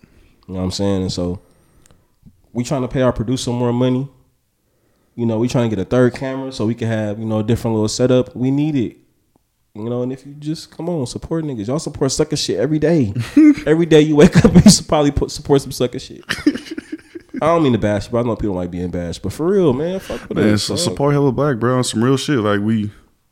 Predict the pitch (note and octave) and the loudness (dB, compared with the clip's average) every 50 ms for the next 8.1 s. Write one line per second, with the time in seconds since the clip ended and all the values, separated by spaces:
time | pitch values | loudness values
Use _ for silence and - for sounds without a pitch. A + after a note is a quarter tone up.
0 | _ _ _ - - - - - _ _ _ _ _ - - G#2+ A2 - - A2 | _ _ _ -20 -20 -20 -20 -20 _ _ _ _ _ -2 0 0 0 2 2 2
1 | A#2 A#2+ A#2 A2+ A2 A2 G#2+ - - A2 A2 G#2+ G#2+ G#2 G#2 G2+ F#2+ G#2 G#2+ A2 | 4 4 6 4 4 4 2 2 2 2 2 2 2 2 2 2 2 2 2 2
2 | G#2+ G#2 G#2 G2+ G2+ G2+ G2+ G2+ G2+ G#2 G#2 G#2+ A2 G#2+ E2 F#2 F#2+ F#2 F2+ F2+ | 2 0 0 0 0 -2 -2 -2 -2 -2 -2 -2 -4 -6 -4 -4 -4 -4 -4 -4
3 | F#2 G#2+ G#2+ G#2+ _ _ _ _ _ _ _ _ _ _ _ _ _ _ _ _ | -6 -8 -12 -16 _ _ _ _ _ _ _ _ _ _ _ _ _ _ _ _
4 | - - G#2 A2 G#2+ - - G#2+ - - G#2+ G#2+ G#2+ G#2+ - A2 G#2+ G#2+ G#2 - | -4 -2 0 0 0 -2 -4 -4 -4 0 0 0 0 0 0 0 0 0 -2 -2
5 | - G2+ G#2 G2+ G2+ G2+ - - - G2 G#2 G2+ - G2+ G2 - - F#2+ F#2+ F2+ | -2 -2 -2 0 -2 -2 -4 -4 -2 -2 0 0 -2 -4 -6 -4 -4 -6 -6 -6
6 | E2 F2+ - - - - G#2 G#2 G2 G2 - - G2 F2+ F2+ - G2 G2 F#2+ F#2+ | -6 -8 -12 -12 -8 -4 -4 -2 -2 -4 -4 -2 -4 -4 -2 -2 -2 -2 -2 -2
7 | - G#2 G#2+ G#2 G2+ - - E2+ F#2+ G2+ F#2+ F#2+ G2 G#2+ G2+ G2+ G2+ G2+ G2 G2+ | -2 0 0 0 0 -4 -8 -4 -2 -2 0 0 0 0 0 0 -2 -2 -2 -4
8 | G2+ - - | -6 -8 -14